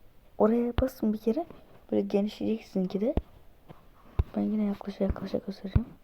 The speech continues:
Şu arkadaşlar bakın şu orada da yeşil. Tıklıyoruz. Ondan sonra arkadaşlar ama modu çalışması için fabrik I P ve mod menüsü lazım.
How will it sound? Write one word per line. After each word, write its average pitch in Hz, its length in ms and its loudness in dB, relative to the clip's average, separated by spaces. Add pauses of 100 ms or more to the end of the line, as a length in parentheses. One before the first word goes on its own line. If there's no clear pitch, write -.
(960)
Şu - 160 -6
arkadaşlar 196 300 -2
bakın 202 180 -2
şu - 160 -10
orada 202 360 -2
da 196 60 2
yeşil. 202 500 -2 (680)
Tıklıyoruz. 254 640 0 (1500)
Ondan 226 240 0
sonra 269 460 0 (1500)
arkadaşlar 196 600 -2 (160)
ama 226 280 0 (340)
modu 202 600 0 (260)
çalışması 220 640 -6
için 302 360 -4 (680)
fabrik 208 520 -2
I 220 320 2
P 247 240 0
ve 262 220 2 (960)
mod 226 320 2
menüsü 214 440 0
lazım. 180 400 0